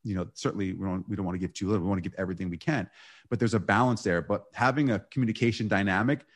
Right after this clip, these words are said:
and understanding the communication dynamic, uh, it,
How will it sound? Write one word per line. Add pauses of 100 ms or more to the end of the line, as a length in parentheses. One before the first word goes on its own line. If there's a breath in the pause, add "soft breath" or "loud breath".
(140 soft breath)
and
understanding
the
communication
dynamic, (560)
uh, (100)
it,